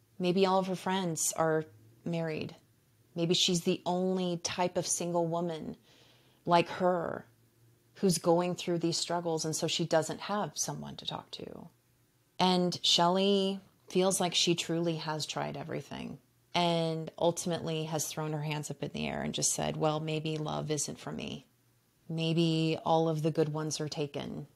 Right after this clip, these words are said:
because she doesn't want to settle. Shelley refuses to settle, and I don't blame her. <laughs> I don't want her to settle either,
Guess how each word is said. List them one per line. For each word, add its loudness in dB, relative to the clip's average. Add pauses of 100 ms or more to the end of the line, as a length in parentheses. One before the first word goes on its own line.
(160)
because 2 (140)
she 6
doesn't 12
want 2
to 2
settle. 4 (340)
Shelley 8
refuses 4
to -4
settle, 2 (240)
and 0
I 6
don't 4
blame 2
her. -2 (800)
<laughs> -20
I 12
don't 12
want 6
her 4
to 2
settle 6
either, 2